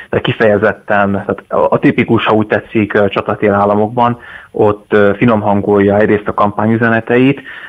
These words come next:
ö, másrészt pedig, hát a, azokat a tetteit vagy, ö, intézkedéseit, amelyek, ö, hát megosztják a demokratákat, vagy legalábbis kritika elé állítják, ö, vagy éles kritika, ö, fényébe állítják, ö, ezeket a döntéseket. Tehát ebből a szempontból, hogyha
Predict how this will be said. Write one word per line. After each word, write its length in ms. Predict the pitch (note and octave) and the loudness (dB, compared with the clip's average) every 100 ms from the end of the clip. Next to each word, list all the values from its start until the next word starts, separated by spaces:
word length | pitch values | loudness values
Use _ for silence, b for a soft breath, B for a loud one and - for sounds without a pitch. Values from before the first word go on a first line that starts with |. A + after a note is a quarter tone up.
| B | B
ö, 260 | - G2+ | 2 2
másrészt 480 | G#2 B2 A#2 A#2 - | 2 0 0 -2 -2
pedig, 340 | - G#2 G#2+ G#2 | -2 0 2 0
hát 240 | G#2 - | -2 0
a, 240 | - G2+ - | 2 2 2
azokat 340 | A2+ A2 - | 0 0 -4
a 100 | G2+ | -2
tetteit 460 | A2+ A2 G#2+ G#2 - | -2 -2 -2 -2 0
vagy, 280 | G2 G2+ | 0 2
ö, 180 | G2+ G2 | 4 4
intézkedéseit, 1000 | F#2+ A2+ - G2 G#2 G2 F#2+ G2+ G#2 A2+ | 4 2 0 0 0 0 2 2 2 2
amelyek, 600 | - G#2 G#2 G2+ G2 - | 0 2 2 2 0 -2
ö, 80 | G#2+ | 0
hát 180 | F#2+ G2 | 0 0
megosztják 420 | A2+ A2+ - G2 | -2 -2 -4 -2
a 60 | G#2 | 0
demokratákat, 640 | G#2 G2+ G#2 - G2 G#2+ | 0 0 -4 -4 -4 -4
vagy 120 | - G2 | -2 0
legalábbis 440 | G2 G2 G2 G#2 | 2 2 0 0
kritika 340 | - A2 - | -2 -2 0
elé 180 | G2+ G2 | 0 2
állítják, 760 | F#2+ F#2+ G2 - G#2 G2 G2 - | 2 2 0 -2 -2 -2 -2 0
ö, 200 | G2+ F#2+ F#2+ B B | 2 2 0 B B
vagy 120 | A2 | 2
éles 260 | A2+ G2 | 2 2
kritika, 520 | - G2+ G#2+ G2+ G2 G2+ | -2 -6 -4 -2 0 0
ö, 320 | G2+ G2 G2 - | 2 2 2 0
fényébe 460 | - - G2+ F#2 G2 | -2 0 2 2 2
állítják, 480 | G3 G3 - - | 2 2 0 -2
ö, 240 | G#2+ G2 - | 0 0 0
ezeket 240 | F2 G2 | 0 0
a 40 | G2 | 2
döntéseket. 720 | G2 G2 G2 - - - - B B B | 0 2 0 0 -2 -4 -6 B B B
Tehát 160 | - A2+ | -2 2
ebből 180 | C#3 C3 | 2 2
a 80 | - | 0
szempontból, 420 | B2 B2 A2+ A2 | -2 0 2 0
hogyha 200 | A2 | 0